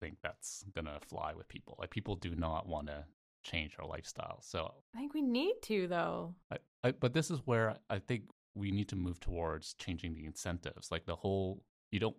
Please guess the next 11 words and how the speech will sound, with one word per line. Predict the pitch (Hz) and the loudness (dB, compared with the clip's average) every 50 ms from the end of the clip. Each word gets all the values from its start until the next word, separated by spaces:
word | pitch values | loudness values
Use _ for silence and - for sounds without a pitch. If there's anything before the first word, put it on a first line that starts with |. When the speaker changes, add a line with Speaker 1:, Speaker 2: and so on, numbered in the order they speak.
| - _ | -6 _
Speaker 1:
you | - 110 104 | 0 2 4
don't | 110 120 123 | 4 4 4
want | 110 104 92 | 4 4 4
to | 90 82 82 80 78 78 76 - | 2 2 2 2 0 -2 -4 -6
change | - - - - 90 90 87 87 87 85 82 82 82 80 78 - - - - | -8 -4 0 2 2 2 2 2 2 2 2 2 0 0 -2 -6 -10 -12 -6
people's | - 107 - - 82 80 - | -4 -4 -4 -2 -6 -6 -6
lifestyles | 80 78 82 85 87 85 - - - 80 76 73 71 71 71 73 - - | -4 0 0 2 2 0 -2 0 0 2 2 2 0 -2 -4 -8 -10 -12
because | - - 80 73 73 73 - - - - - | -12 -8 -8 -8 -8 -8 -10 -12 -12 -2 2
they're | 90 82 80 80 76 80 - _ - | 2 2 2 0 -2 -6 -10 _ -2
progressed | - 87 82 - 92 95 95 90 - - - | 0 0 0 4 6 6 8 8 6 2 0
from | - 90 80 78 82 80 | 0 -2 0 0 -2 -4